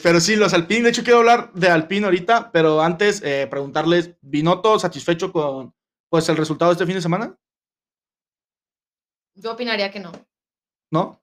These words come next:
Speaker 2: No, creo que no ha sido, no es el mejor rendimiento que puede sacar Ferrari. Y bueno, creo que puede estar un poco más feliz de lo que tenía con, con Vettel,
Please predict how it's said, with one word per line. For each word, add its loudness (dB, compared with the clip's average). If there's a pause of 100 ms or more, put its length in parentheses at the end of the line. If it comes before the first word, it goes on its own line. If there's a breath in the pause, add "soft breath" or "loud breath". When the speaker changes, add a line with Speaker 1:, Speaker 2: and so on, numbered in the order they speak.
Speaker 2:
No, -4
creo -8
que -8
no -4
ha -4
sido, -4
no -8
es -8
el -2
mejor -4
rendimiento -6
que -10
puede -4
sacar -8
Ferrari. -2 (480)
Y 0
bueno, 2
creo -2
que 2
puede -4
estar 0
un -2
poco -8
más -4
feliz -6
de -4
lo -4
que -8
tenía -4
con, -2
con 2
Vettel, 0